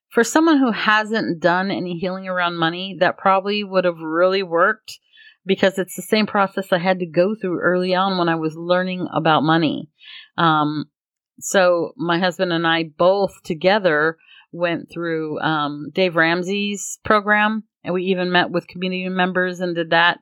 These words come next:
Um, we did the cash system. We also went through Susie Orman early, early, early on in our marriage,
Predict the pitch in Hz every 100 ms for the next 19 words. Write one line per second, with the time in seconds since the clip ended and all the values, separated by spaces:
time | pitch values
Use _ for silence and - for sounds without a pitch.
0 | _ - - _ 165 156 139 143 - 170
1 | 170 170 160 156 185 180 - 180 - 185
2 | 175 175 175 - 185 196 202 202 185 180
3 | 165 180 175 196 185 185 175 185 196 185
4 | 180 180 - - _ 175 180 175 165 156
5 | 190 190 170 160 202 254 180 156 160 165
6 | 156 156 156 151 180 190 -